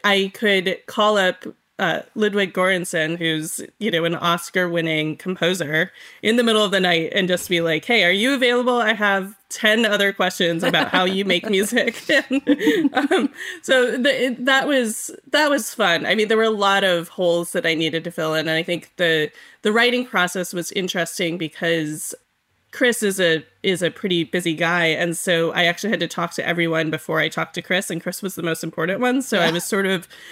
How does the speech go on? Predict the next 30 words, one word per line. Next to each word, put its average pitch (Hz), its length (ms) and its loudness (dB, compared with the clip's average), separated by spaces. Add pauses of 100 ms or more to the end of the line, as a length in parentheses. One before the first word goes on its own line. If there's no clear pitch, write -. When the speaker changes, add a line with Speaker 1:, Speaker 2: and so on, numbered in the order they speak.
Speaker 1:
so 247 320 2
I 254 160 2
was 262 340 2
in 214 140 0
some 202 300 0
ways 165 300 0
filling 170 380 0
in 160 320 -2
word 160 240 0
gaps. 151 320 -4
Like, 175 160 -4
we 151 80 0
would 175 160 -2
have 170 420 0
a 190 140 -2
great 175 300 -2
quote 170 360 -4
from 175 200 -2
somebody 156 480 0
that 151 200 -2
I 160 180 0
had, 160 240 -6
like, 156 200 -4
put 185 140 -2
it 165 160 0
into 160 160 -2
the 143 80 -8
placeholder, 156 680 -4
and 170 220 -2
then 156 400 -2